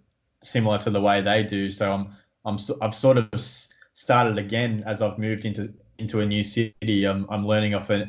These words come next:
a new podiatrist now, so I'm sort of, um, a student again, which is really exciting. Um, so, uh, at the moment, I probably don't have room for, to have students with me, but, um,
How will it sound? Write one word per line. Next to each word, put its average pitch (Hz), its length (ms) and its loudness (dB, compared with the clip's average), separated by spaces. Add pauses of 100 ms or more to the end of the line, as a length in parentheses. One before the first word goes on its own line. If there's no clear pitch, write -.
(160)
a 95 80 -4
new 120 200 4
podiatrist 104 520 2
now, 104 160 0
so 101 180 -4
I'm 101 100 -4
sort 110 220 -2
of, 101 180 -4 (380)
um, 95 480 -2
a - 60 0
student 139 360 4
again, 90 360 -6
which 104 160 -6
is 101 160 -2
really 110 220 0
exciting. 98 540 0 (460)
Um, 92 300 -6
so, 98 400 2 (340)
uh, 98 220 0
at 113 120 0
the 117 80 2
moment, 117 340 2
I 107 60 0
probably 110 380 -2
don't 104 240 -2
have 101 240 -2
room 107 260 -4
for, 101 460 -6 (340)
to 101 400 -2
have 104 400 0
students 104 460 -4
with 110 180 -6
me, 123 140 -2
but, 107 380 -2 (320)
um, 95 500 -4